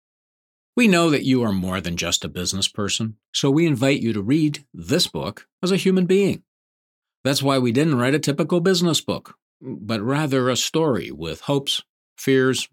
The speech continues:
and relationships. A story like yours. Please dive into the story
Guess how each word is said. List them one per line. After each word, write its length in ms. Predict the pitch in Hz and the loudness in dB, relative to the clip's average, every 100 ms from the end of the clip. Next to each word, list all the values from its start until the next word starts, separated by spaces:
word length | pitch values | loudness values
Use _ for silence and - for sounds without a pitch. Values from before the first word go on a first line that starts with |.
| 143 | -8
and 140 | 120 | -4
relationships. 840 | 110 98 95 - 87 - - - - _ _ _ _ _ _ _ _ _ | -2 -2 -4 -4 -6 -8 -8 -10 -10 _ _ _ _ _ _ _ _ _
A 60 | 107 | -4
story 360 | - 92 92 | -2 -4 -6
like 280 | 87 87 80 | -6 -8 -8
yours. 480 | 71 67 62 - - _ _ _ _ _ _ _ _ _ _ _ _ _ | -10 -10 -2 -2 -2 _ _ _ _ _ _ _ _ _ _ _ _ _
Please 220 | 226 196 | 2 2
dive 240 | 165 160 | 2 2
into 160 | 139 135 | 2 0
the 100 | 104 | 0
story 420 | - 80 58 - | -4 -6 -10 -14